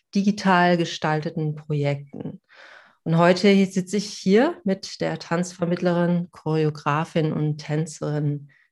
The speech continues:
Claudia Hanfgarn aus Bremerhaven.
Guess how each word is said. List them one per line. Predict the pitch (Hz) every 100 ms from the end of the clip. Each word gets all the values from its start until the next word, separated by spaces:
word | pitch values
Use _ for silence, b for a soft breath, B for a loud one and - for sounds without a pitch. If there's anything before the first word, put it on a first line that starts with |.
| _
Claudia | - 151 151 139 135
Hanfgarn | 135 143 147 - 208 262 277
aus | - 156 - -
Bremerhaven. | - 147 147 139 139 143 143 - 185 180